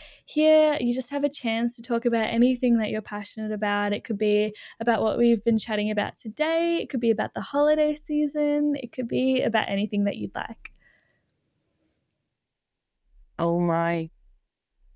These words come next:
Speaker 2: Well, I love to talk about going into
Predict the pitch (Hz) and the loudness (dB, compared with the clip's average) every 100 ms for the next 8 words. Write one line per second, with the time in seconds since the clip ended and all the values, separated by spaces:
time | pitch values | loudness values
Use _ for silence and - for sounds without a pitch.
0 | _ _ _ - 208 - 226 277 254 202 | _ _ _ 0 2 2 2 2 2 4
1 | 196 180 - 175 180 170 170 170 165 165 | 2 0 -4 -4 -2 -2 -2 0 2 0
2 | 165 - _ _ _ - _ _ _ _ | -2 -6 _ _ _ -20 _ _ _ _
3 | _ _ _ _ _ - - - - 202 | _ _ _ _ _ -20 -20 -12 -2 0
4 | 226 226 220 220 220 - 220 214 214 | 2 2 4 4 4 2 2 4 2